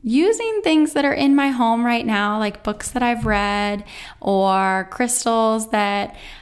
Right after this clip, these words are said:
um, perhaps I've purchased that are ready to move on to another home. And I like to curate little care packages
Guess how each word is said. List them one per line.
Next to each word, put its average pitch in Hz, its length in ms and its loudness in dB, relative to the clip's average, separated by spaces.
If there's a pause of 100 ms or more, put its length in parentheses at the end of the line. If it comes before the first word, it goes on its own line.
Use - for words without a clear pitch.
(180)
um, 190 320 0
perhaps 214 560 -2
I've 220 180 -4
purchased 214 680 -2
that 214 340 -2
are 214 160 0
ready 208 300 0
to 208 160 -4
move 214 180 0
on 208 240 -2
to 220 120 -6
another 208 320 0
home. 202 520 0
And 208 180 -2
I 202 200 -2
like 208 260 -4
to 262 120 -4
curate 247 800 0
little 214 380 0
care 220 280 -2
packages 196 840 -4